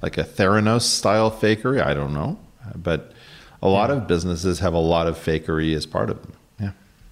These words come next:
Speaker 2: Yeah. Any that you wanna single out?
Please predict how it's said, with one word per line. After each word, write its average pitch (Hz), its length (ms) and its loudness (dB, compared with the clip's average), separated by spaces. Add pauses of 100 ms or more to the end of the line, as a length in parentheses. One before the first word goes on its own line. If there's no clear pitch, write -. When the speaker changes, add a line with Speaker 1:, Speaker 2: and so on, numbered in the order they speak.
(1200)
Speaker 2:
Yeah. 110 160 0 (2000)
Any 107 380 2
that 104 160 -2
you 101 120 -2
wanna 104 140 0
single 104 320 -2
out? - 200 -2